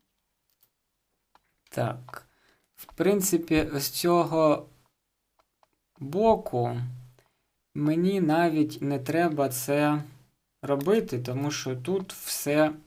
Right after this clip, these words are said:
збереглось. Значить, мені залишається тільки зачистити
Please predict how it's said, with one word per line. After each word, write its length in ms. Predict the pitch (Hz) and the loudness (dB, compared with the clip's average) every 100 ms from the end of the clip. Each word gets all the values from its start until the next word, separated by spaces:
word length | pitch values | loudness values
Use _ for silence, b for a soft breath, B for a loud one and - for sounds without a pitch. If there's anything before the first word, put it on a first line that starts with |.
| _ 127 | _ -6
збереглось. 1200 | 127 127 143 147 147 127 131 117 110 - - - | -4 0 2 4 4 2 2 2 0 -8 -14 -12
Значить, 480 | 135 127 135 123 - - - | -10 -6 -4 -6 -10 -14 -2
мені 440 | 156 165 151 131 | 4 4 4 2
залишається 720 | 123 139 143 147 131 123 123 | 0 0 0 2 2 0 -4
тільки 420 | 123 139 123 127 | -4 -4 -2 -2
зачистити 1040 | 123 127 - 139 123 - 117 - 120 120 | 0 2 2 -2 -2 -6 -8 -4 -6 -4